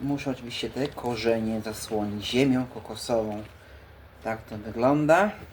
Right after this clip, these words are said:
Troszkę mi jeszcze tej ziemi kokosowej zostało, także będzie ona wykorzystana. Nie będzie po prostu nic się marnowało. Myślę, że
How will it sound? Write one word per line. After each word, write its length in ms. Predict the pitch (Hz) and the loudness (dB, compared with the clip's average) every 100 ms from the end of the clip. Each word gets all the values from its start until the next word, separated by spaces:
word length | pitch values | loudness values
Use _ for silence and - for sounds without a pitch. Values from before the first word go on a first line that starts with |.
| - - - - - - - - - - - | -20 -14 -10 -10 -12 -20 -20 -20 -20 -18 -10
Troszkę 300 | 123 - 117 | -10 -8 -8
mi 140 | 113 | -6
jeszcze 220 | 110 - | -8 -8
tej 160 | 107 107 | -6 -4
ziemi 240 | 117 110 | -4 -6
kokosowej 560 | - 104 - 107 92 82 | -8 -12 -12 -8 -6 -2
zostało, 680 | 156 175 - 165 160 151 147 - - - - - - | -2 -2 4 6 8 6 2 -6 -16 -16 -16 -16 -14
także 300 | 117 117 117 | -12 -10 -6
będzie 560 | 127 131 120 117 120 - | -2 0 0 -4 -6 -4
ona 420 | 110 101 98 101 | -6 -4 -6 -6
wykorzystana. 1000 | 110 110 104 107 101 - 104 101 104 101 - - - - - - - - | -8 -10 -10 -10 -8 2 4 4 0 -4 -8 -18 -20 -20 -20 -18 -14 -4
Nie 100 | 131 | 0
będzie 280 | 123 120 123 | 2 2 0
po 120 | 110 | -2
prostu 340 | 107 110 - | -4 -6 -6
nic 180 | 110 120 | -4 -4
się 220 | - 113 | -4 -4
marnowało. 800 | 101 101 104 110 120 147 185 220 226 - - - - - - - - - - - - - - - | -2 -2 0 4 8 8 8 6 4 -8 -20 -20 -20 -20 -20 -20 -20 -20 -20 -18 -18 -18 -14 -8
Myślę, 380 | 123 - 110 104 | -8 -8 -8 -6
że 240 | 110 | -4